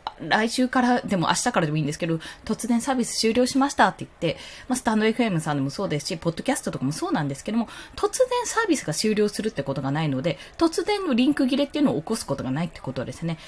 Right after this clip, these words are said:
その二点がやっぱり強いところです。で言うと、この要は時間を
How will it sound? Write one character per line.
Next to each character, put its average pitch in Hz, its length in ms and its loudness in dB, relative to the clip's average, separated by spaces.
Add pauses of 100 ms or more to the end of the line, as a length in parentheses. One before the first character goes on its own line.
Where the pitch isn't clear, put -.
(140)
そ - 140 -4
の 392 100 -2
二 415 140 0
点 285 140 2
が 180 80 2
や 156 80 0
っ - 40 -6
ぱ - 80 -2
り 139 80 -6
強 156 300 0
い - 40 -4
と 139 120 -6
こ 143 100 -4
ろ 131 180 -2 (300)
で 156 100 2
す。 151 260 -2 (520)
で 330 160 2
言 302 200 -2
う 165 220 0
と、 247 360 0 (380)
こ 285 60 4
の 254 80 6
要 285 200 2
は 160 120 2
時 208 160 -2
間 403 200 -2
を - 20 -2